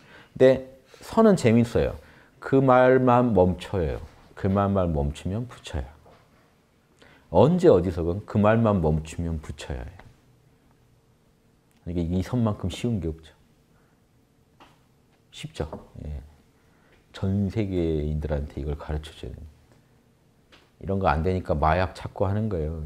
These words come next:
힘드니까. 사람이 힘드니까요. 맨정신으로 살기 힘드니까요. 이해됩니다. 맨정신으로 살기 힘든 세상이잖아요.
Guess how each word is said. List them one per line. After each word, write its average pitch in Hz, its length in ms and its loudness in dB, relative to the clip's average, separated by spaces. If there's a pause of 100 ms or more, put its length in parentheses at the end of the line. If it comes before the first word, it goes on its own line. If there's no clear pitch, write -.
힘드니까. 135 840 -4
사람이 160 360 -2
힘드니까요. 190 600 -2
맨정신으로 147 640 4
살기 160 300 6
힘드니까요. 160 720 0 (840)
이해됩니다. 110 600 2
맨정신으로 156 580 4
살기 160 280 2
힘든 190 320 4
세상이잖아요. 156 1000 2